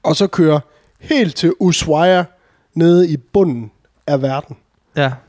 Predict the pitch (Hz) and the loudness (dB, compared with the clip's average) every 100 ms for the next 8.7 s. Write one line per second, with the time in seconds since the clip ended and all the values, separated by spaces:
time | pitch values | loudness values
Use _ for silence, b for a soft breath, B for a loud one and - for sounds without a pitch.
0 | _ - 156 175 - 202 233 - 151 143 | _ -4 0 0 0 0 0 0 -2 0
1 | 175 160 139 139 156 - 151 151 _ b | 0 0 -2 -2 -2 -2 -4 -4 _ b
2 | b - 185 175 - 185 208 - 143 - | b -2 0 0 -2 -6 -6 -8 -8 -10
3 | - - - - - - _ _ _ - | -12 -6 -4 -4 -8 -18 _ _ _ -12
4 | - 135 139 156 151 170 202 - - 139 | -8 -6 -6 -6 -2 -2 -2 -6 -12 -6
5 | 147 180 135 104 110 - _ _ _ _ | 0 0 0 -4 -12 -20 _ _ _ _
6 | _ - 123 127 127 143 160 196 160 143 | _ -10 -6 -4 -4 -2 -2 0 2 0
7 | 143 196 196 - - 131 131 135 131 131 | 0 -2 -2 -14 -8 -4 -4 -4 -6 -6
8 | 127 135 139 180 190 143 120 | -8 -10 -8 -8 -6 -8 -8